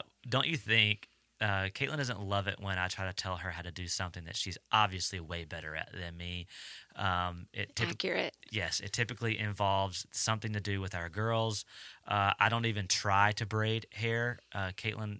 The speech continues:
Speaker 1: right now, I'm looking at her, and she has amazingly braided hair, and I don't get that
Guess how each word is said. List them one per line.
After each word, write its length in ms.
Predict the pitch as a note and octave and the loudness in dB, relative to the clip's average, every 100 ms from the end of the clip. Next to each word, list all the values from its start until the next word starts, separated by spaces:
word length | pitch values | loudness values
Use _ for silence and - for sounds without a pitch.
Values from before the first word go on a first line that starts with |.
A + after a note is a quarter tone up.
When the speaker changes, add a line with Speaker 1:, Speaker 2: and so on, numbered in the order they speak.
| - | -4
Speaker 1:
right 180 | G2+ - | -4 -2
now, 200 | F#2+ F#2+ | -2 -2
I'm 100 | F#2 | -2
looking 220 | G2 G2+ | -4 -4
at 80 | F#2+ | -4
her, 180 | G2 | -4
and 120 | F#2+ F2 | -2 -2
she 140 | - | -4
has 340 | F#2 F#2 F#2 - - | -4 -4 -6 -8 -10
amazingly 680 | G2 F2+ F2+ F#2 F#2+ F#2 F#2 E2 _ _ - | -10 -6 -4 -4 -4 -6 -8 -10 _ _ -18
braided 520 | - F#2 F2+ F#2 F#2 - - - - | -8 -6 -4 -4 -8 -14 -16 -16 -18
hair, 340 | - G2+ G2+ G#2+ | -4 4 4 4
and 140 | G2 | 0
I 80 | F#2+ | -2
don't 300 | E2+ F#2+ F#2 | -2 -6 -6
get 160 | F#2 F#2 | -8 -2
that 260 | G2 G2 | 0 0